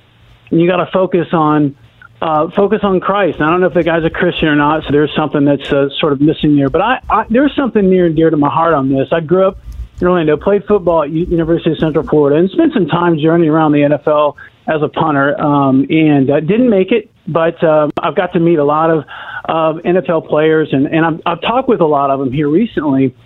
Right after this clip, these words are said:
about this, um, about what's going on. And, uh, one of them in particular had, had a post about Kaepernick on Facebook,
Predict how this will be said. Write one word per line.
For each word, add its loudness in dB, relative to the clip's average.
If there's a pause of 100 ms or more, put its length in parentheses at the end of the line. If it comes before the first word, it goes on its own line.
(300)
about -2
this, 0
um, 2 (140)
about 0
what's -2
going 2
on. -2 (460)
And, 2
uh, 2
one 0
of 2
them 0
in 2
particular 0
had, 0
had 0
a 0
post -2
about 0
Kaepernick 0
on 2
Facebook, 0